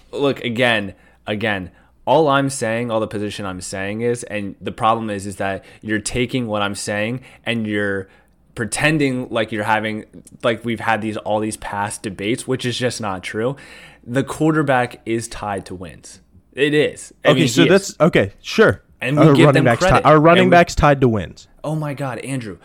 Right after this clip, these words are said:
Speaker 2: No, no,
Speaker 1: Just
Speaker 2: no, no, stop. You are, now you are deflecting. Just answer. Our running back's tied to wins.
Speaker 1: Yes, yes.
Speaker 2: Our offensive lineman tied to wins.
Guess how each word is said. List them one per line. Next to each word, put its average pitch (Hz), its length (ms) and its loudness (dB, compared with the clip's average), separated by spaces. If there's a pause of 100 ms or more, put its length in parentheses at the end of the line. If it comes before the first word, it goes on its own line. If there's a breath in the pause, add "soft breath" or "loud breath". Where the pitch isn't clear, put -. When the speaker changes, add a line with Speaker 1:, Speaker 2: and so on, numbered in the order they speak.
Speaker 2:
No, 208 140 6
no, 240 80 8
Speaker 1:
Just 247 80 8
Speaker 2:
no, 240 80 10
no, 226 120 8
stop. 151 500 4
You 202 240 8
are, 208 120 8
now 185 180 6
you 190 260 8
are 190 80 6
deflecting. 123 680 -2
Just 147 160 0
answer. 139 280 0
Our 107 140 2
running 135 220 6
back's 143 180 4
tied 113 160 4
to 101 80 0
wins. 78 340 -8
Speaker 1:
Yes, - 500 -14
yes. - 500 -16
Speaker 2:
Our 117 260 6
offensive 143 360 4
lineman 123 280 4
tied 98 180 2
to 87 60 -4
wins. - 320 -14